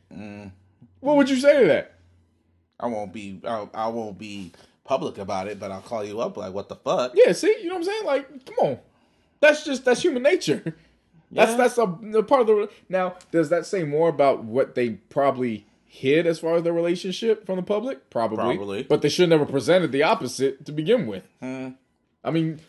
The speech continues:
Speaker 2: we all knew that Shaq and Kobe weren't the best of friends when they
Speaker 1: True.
Speaker 2: were together.
Speaker 1: True.
Speaker 2: But when it came down to it, Shaq always said,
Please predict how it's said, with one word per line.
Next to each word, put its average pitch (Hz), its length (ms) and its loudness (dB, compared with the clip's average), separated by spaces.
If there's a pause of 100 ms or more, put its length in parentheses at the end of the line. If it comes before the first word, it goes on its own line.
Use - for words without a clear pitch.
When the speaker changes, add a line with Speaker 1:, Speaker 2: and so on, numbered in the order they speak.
Speaker 2:
we 190 180 4
all 202 240 8
knew 160 240 4
that 135 140 4
Shaq 165 260 2
and 120 100 -8
Kobe 185 300 6
weren't 120 240 -2
the 110 60 -8
best 117 260 -2
of 107 80 -12
friends 113 460 -6 (100)
when 113 160 -4
they 135 160 6
Speaker 1:
True. 220 80 4
Speaker 2:
were 131 80 4
together. 113 480 -4 (100)
Speaker 1:
True. 104 480 -6
Speaker 2:
But 151 240 8
when 147 140 2
it 135 80 -2
came 151 280 0
down 196 280 2
to 127 240 0
it, 135 160 -2 (580)
Shaq 175 380 4
always 151 480 4
said, 123 320 2